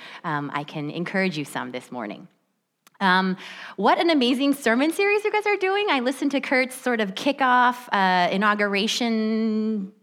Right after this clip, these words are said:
words of amazing wisdom last Sunday. Yes. Um,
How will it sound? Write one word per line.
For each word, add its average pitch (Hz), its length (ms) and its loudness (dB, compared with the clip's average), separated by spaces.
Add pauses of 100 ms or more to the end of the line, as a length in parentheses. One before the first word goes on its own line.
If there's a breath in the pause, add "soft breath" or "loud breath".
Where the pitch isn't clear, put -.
(500)
words 208 280 2
of 214 100 0
amazing 202 480 2
wisdom 220 480 0
last 233 240 -2
Sunday. 277 480 -4 (280 loud breath)
Yes. - 460 -4 (420 loud breath)
Um, 180 680 2